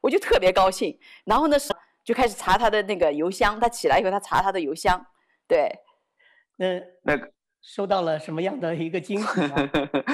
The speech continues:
Speaker 3: <laughs> 我 email 里面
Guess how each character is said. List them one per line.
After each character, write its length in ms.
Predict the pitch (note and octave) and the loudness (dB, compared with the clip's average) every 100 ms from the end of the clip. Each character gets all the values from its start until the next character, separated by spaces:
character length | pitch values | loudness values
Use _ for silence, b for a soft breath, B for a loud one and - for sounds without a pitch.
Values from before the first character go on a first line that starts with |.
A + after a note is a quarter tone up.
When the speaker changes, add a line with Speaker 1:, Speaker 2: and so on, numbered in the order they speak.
| D4+ | -6
Speaker 3:
<laughs> 160 | A#3 B B B B B | -10 B B B B B
我 520 | - C#3+ C3+ A#2+ A2 - _ _ _ _ _ _ _ - | -6 -2 0 2 0 -2 _ _ _ _ _ _ _ -6
email 380 | F#3+ A3 F#3+ D#3+ | -4 0 0 0
里 160 | A#2+ | -4
面 360 | G#2+ A2+ G#2+ | -8 -8 -10